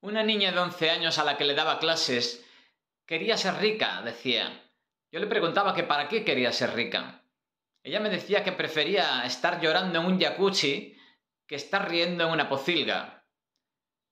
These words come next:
Yo le decía, "Eso es porque nunca has estado llorando en un jacuzzi". Y creía que siendo rica y teniendo más dinero podría comprarse más cosas y ser más feliz.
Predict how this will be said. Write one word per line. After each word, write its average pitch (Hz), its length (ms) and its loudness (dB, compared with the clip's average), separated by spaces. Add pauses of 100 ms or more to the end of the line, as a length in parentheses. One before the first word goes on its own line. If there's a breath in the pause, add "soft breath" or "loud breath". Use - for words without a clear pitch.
(260)
Yo 135 60 -14
le 147 120 -2
decía, 143 420 2
"Eso 185 160 -2
es 190 80 -6
porque 180 320 0
nunca 156 240 0
has 139 100 -2
estado 131 340 0
llorando 131 360 2
en 127 60 2
un 123 120 2
jacuzzi". 113 720 0 (1400)
Y 190 540 2
creía 196 400 2
que 123 580 2
siendo 202 320 2
rica 190 340 2
y 135 60 -2
teniendo 175 320 0
más 180 160 2
dinero 156 380 2
podría 143 260 4
comprarse 202 380 0
más 147 180 -2
cosas 214 400 0
y 147 80 -2
ser 202 200 0
más 180 180 -2
feliz. 180 520 0